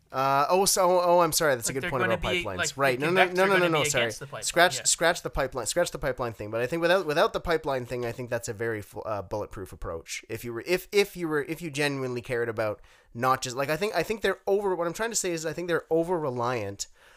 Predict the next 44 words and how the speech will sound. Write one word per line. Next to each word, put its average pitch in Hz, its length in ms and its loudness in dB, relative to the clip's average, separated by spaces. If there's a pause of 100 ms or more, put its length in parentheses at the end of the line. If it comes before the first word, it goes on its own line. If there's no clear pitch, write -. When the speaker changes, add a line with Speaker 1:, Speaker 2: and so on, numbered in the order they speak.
(160)
Speaker 1:
on 131 180 -2
their 117 160 0
Western 113 380 -2
base. 90 260 -6
But 104 220 -12 (380)
that's - 180 -4
a 160 40 -2
good 208 120 0
point 208 140 -2
about 175 180 0
the - 60 -8
pipeline. 120 400 -4
You're 107 100 -4
right. 113 160 0
That's 110 160 -10
a 113 60 -6
very 117 220 -2
volatile, 104 640 -4
or 113 160 -6
sorry, 127 180 -4
very, 113 320 -4
uh, 98 160 -4
hated 110 320 -8
file 104 300 -6
in 92 80 -10
Quebec. 87 320 -12
They 95 80 -8
are 90 80 -8
not 92 180 -12
fans 90 220 -12
of 92 80 -18
pipelines - 480 -14
at 92 100 -12
all. 87 240 -12 (140)
Speaker 2:
Yeah. 127 240 -2
See, - 120 -20
Speaker 1:
Um, 107 300 2
Speaker 2:
the, 110 80 -2
Speaker 1:
so - 160 0
Speaker 2:
the - 40 0
Speaker 1:
they 156 60 2
couldn't 208 240 -2
do 170 120 -2
that. 113 320 0